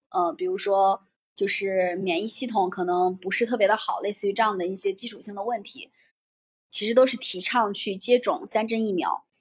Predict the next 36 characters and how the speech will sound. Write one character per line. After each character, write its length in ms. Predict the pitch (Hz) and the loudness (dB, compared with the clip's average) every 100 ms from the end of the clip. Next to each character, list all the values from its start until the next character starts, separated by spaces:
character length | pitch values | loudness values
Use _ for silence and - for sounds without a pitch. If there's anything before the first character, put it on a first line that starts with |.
| _ - | _ 0
但 120 | 254 | 2
这 100 | 262 | 2
个 80 | 233 | 2
疫 100 | 262 | 2
苗 280 | 202 175 | 0 0
呢， 200 | 185 196 | 0 -4
现 240 | 202 240 226 | -4 -6 0
在 220 | 226 208 | 2 2
已 160 | 185 160 | 0 -6
经 540 | - 190 196 196 202 _ _ _ | -8 -6 -4 -6 -8 _ _ _
在 300 | - 233 208 | 2 4 4
很 260 | 208 - 175 | 0 -4 -4
多 160 | 196 220 | -2 -2
人 100 | 208 | -2
的 140 | 202 | -2
论 220 | 233 285 | 2 0
证 180 | 226 180 | 0 -6
下 260 | - 196 - | -4 -4 -4
表 220 | 196 175 | 0 0
明， 320 | 175 175 185 _ _ _ _ | 0 -4 -6 _ _ _ _
其 140 | - | -2
实 80 | 214 | 0
半 260 | 240 330 233 | 6 6 4
年 220 | 180 170 | -2 -4
左 180 | 180 156 | -6 -2
右 180 | 180 151 | 0 0
疫 120 | 220 | -2
苗 260 | 185 147 | -2 -4
基 180 | 185 - | -6 -4
本 160 | 247 208 | -2 0
上 160 | 196 | -2
是 140 | 196 196 | -2 -4
会 80 | 196 | -4
失 160 | - | -4
效 260 | 220 240 196 | 2 4 2
的。 200 | 190 | -2